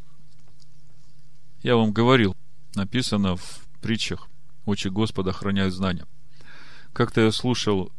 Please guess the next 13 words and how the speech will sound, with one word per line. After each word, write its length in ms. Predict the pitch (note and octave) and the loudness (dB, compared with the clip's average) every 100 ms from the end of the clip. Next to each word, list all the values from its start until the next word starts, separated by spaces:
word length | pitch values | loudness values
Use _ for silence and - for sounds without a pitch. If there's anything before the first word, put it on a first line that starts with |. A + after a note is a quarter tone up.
| - - - - | -8 -8 -6 0
по 80 | |
нашему 360 | G#2 G2+ - F#2+ | 2 4 4 2
латвийскому 760 | G2 - G2 - F#2+ F2 G2 - | 2 2 -2 0 -2 -2 -4 -6
христианскому 640 | - F#2+ - G2 - G2 | -6 -4 0 0 2 2
радио 260 | G2+ G2 G2 | 4 4 2
передачу, 540 | - G#2+ C3+ F3 - | 2 2 4 4 2
как 180 | - G2 | -2 0
раз 240 | G#2+ A2 G2 | 2 0 0
разбиралась 640 | G2+ F#2+ G2+ G2 F#2 - | -2 2 4 4 4 0
эта 180 | G#2 F#2 | -4 -4
двенадцатая 540 | F#2+ G2+ F#2+ - - | 0 2 2 0 -2
глава, 380 | G2+ A#2 F3 F3+ - - - - - - | 2 4 4 0 -4 -6 -6 -6 -6 -4
и 360 | A2 G2+ G2 | -2 -2 -2